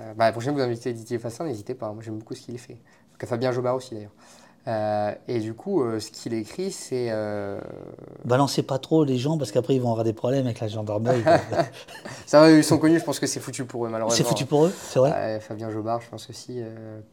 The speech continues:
Speaker 1: ouais. C'est
Speaker 2: Ah.
Speaker 1: triste, hein. <laughs>
Speaker 2: Il a sa fiche.
Speaker 1: Non, après, je pense qu'ils sont pas très co-, je pense qu'ils sont pas très connus de,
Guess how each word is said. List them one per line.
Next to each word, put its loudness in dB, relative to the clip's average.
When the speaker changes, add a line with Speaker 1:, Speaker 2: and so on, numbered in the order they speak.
Speaker 1:
ouais. -10
C'est -4
Speaker 2:
Ah. 2
Speaker 1:
triste, -4
hein. -12
<laughs> 0
Speaker 2:
Il 8
a 10
sa 6
fiche. 2
Speaker 1:
Non, 10
après, 10
je 0
pense 4
qu'ils -2
sont 0
pas 2
très 2
co-, 0
je -12
pense 0
qu'ils -10
sont -4
pas 0
très -4
connus -2
de, -2